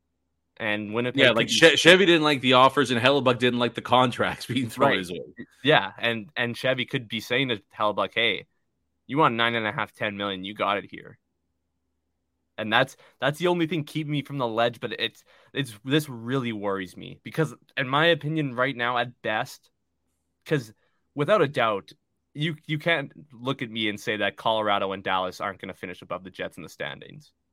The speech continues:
Speaker 1: You could say that about any other team in the, in the Central, but those two teams,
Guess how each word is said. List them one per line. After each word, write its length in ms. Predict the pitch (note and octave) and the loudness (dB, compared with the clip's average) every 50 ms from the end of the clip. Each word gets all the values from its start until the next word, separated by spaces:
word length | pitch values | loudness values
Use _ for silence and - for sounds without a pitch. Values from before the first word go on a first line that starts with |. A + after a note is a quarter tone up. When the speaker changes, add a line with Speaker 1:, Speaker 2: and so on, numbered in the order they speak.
| _ _ _ _ _ _ _ _ _ _ _ _ _ _ | _ _ _ _ _ _ _ _ _ _ _ _ _ _
Speaker 1:
You 100 | - A#2+ | -6 -6
could 100 | A#2 B2 | -4 -2
say 120 | - - D#3+ | 0 2 4
that 160 | D3 C#3 C3 | 4 4 4
about 160 | C3 B2+ A2+ - | 2 2 2 2
any 260 | C3 C3 B2+ C3 B2+ | 0 -2 0 -2 -2
other 180 | B2 B2 C3+ | -2 -2 -4
team 260 | C3+ - - D3 C#3 C#3+ | -6 -6 -6 -6 -6 -4
in 100 | D3 C#3+ | -4 -4
the, 180 | C#3+ C#3+ C#3+ - | -4 -6 -6 -4
in 80 | D3+ C#3 | -4 -4
the 60 | C3+ | -4
Central, 340 | - - D3+ D3 D3+ F3 - | -4 -4 -4 -4 -4 -6 -6
but 100 | A#2+ F#2+ | -4 -4
those 240 | C#3 A#2+ B2 - | -2 -2 -2 -4
two 140 | - - B2 | -8 -10 -12
teams, 440 | A#2 - B2+ A#2+ B2+ C#3 C#3+ D3 - | -10 -8 -8 -6 -4 -4 -6 -8 -10